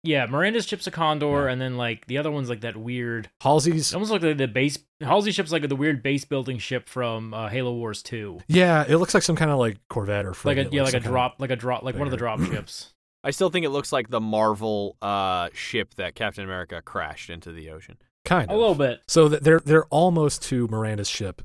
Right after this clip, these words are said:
Speaker 2: and, you know, they're, they're almost, you know, home free with the, with the artifact,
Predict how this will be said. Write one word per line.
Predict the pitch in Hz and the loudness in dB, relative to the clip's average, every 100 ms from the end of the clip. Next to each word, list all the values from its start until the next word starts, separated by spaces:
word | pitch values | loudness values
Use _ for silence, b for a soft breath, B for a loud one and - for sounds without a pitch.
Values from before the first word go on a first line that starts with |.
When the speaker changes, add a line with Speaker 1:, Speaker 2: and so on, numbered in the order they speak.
| - | -14
Speaker 2:
and, | 101 95 90 87 _ | -10 -10 -10 -12 _
you | 101 | -12
know, | 90 | -10
they're, | 92 92 | -10 -8
they're | 110 | -4
almost, | 110 113 110 - - _ - | -2 -2 -2 -4 -10 _ -10
you | |
know, | 98 | -6
home | 95 117 | -4 -6
free | - 113 101 | -6 -6 -4
with | 101 95 | -6 -8
the, | 98 92 | -10 -8
with | 101 | -10
the | - 98 | -8 -8
artifact, | 95 - 95 90 - | -8 -8 -8 -8 -10